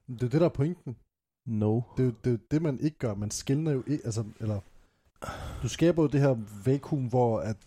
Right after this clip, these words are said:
Speaker 1: forfærdelige ting ikke sker.
Speaker 2: Ikke ved ikke at, nej, det er jo ikke det samme jo.
Speaker 1: Jo, fordi
Speaker 2: Jeg kan
Speaker 1: hvis
Speaker 2: jo,
Speaker 1: du
Speaker 2: jeg
Speaker 1: ikke
Speaker 2: ved
Speaker 1: ser det, you need to see it.
Speaker 2: No, you don't.
Speaker 1: No, you need to see it.
Speaker 2: No.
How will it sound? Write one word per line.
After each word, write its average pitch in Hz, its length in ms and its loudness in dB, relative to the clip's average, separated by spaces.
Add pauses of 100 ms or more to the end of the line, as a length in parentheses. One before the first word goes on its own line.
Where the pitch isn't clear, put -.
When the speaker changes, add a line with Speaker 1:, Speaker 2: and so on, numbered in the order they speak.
Speaker 1:
forfærdelige 131 480 -2
ting 135 240 -2
ikke 156 140 -8
sker. - 180 -6 (1700)
Speaker 2:
Ikke 160 160 10
ved 180 80 12
ikke 151 120 12
at, 135 180 10
nej, 135 240 10
det 170 60 8 (140)
er 151 40 12
jo 147 60 12
ikke 131 80 4
det 151 100 10
samme 123 260 8
jo. 123 100 10 (400)
Speaker 1:
Jo, 196 240 4
fordi - 80 4
Speaker 2:
Jeg 123 80 10
kan 143 100 12
Speaker 1:
hvis 139 40 12
Speaker 2:
jo, 135 40 12
Speaker 1:
du 147 60 10
Speaker 2:
jeg 131 80 12
Speaker 1:
ikke 127 120 12
Speaker 2:
ved 175 120 12
Speaker 1:
ser 262 120 8
det, 151 180 0
you 127 80 -2
need 208 120 2
to - 60 -8
see 220 380 4
it. - 160 -4
Speaker 2:
No, 113 140 6
you 127 180 8
don't. 113 320 2
Speaker 1:
No, 180 160 6
you 180 140 2
need 233 120 4
to 165 120 0
see 165 380 4
it. 92 80 -2
Speaker 2:
No. 98 260 2